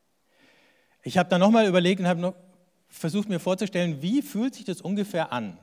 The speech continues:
ne, so angeredet zu werden. Heiligung und Vollkommenheit täten dir auch nicht schaden. Und dann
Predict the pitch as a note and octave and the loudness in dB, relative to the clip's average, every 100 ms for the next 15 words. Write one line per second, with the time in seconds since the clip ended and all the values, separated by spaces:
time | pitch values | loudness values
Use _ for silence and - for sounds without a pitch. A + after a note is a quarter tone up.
0 | - B2 F3 - C#3 A#2 F#3 C#3 A#2 G#2+ | -16 -12 -12 -8 -8 -6 -6 -6 -6 -10
1 | - G2+ G2+ F#2 - _ _ _ _ _ | -12 -12 -12 -12 -14 _ _ _ _ _
2 | _ _ _ _ _ _ _ - A#2+ B2 | _ _ _ _ _ _ _ -6 -6 -4
3 | A#2+ A#2+ A#2 A#2+ C3 A#2 A2+ A2 F2+ - | -6 -8 -8 -8 -6 -6 -6 -8 -10 -16
4 | - _ _ _ - C3+ C#3+ A2+ D3+ D3 | -20 _ _ _ -8 -6 -4 -2 -2 -4
5 | - A#2+ A#2 G2 F2 - _ _ _ _ | 0 2 2 -4 -14 -20 _ _ _ _
6 | _ _ _ _ _ _ _ _ _ _ | _ _ _ _ _ _ _ _ _ _
7 | _ _ _ _ _ _ _ _ _ _ | _ _ _ _ _ _ _ _ _ _
8 | _ _ _ _ D#3 E3+ F3+ G3+ A3 | _ _ _ _ -4 0 4 4 2